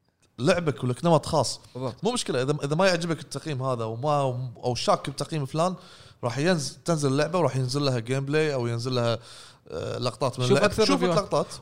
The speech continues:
Speaker 2: والناس كلها، كل الناس تتكلم إحنا عن آي جي إن.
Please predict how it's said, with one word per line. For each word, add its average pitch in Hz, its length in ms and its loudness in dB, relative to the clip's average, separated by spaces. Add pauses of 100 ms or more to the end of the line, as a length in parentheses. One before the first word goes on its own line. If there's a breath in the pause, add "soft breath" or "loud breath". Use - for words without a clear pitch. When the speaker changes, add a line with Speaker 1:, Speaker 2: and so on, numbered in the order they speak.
Speaker 2:
والناس 190 380 4
كلها، 233 500 2 (640 soft breath)
كل 247 180 0
الناس 208 500 -2 (680)
تتكلم 160 200 0
إحنا 143 160 -4
عن 123 80 -6
آي 123 120 -2
جي 110 180 -4
إن. 104 60 -8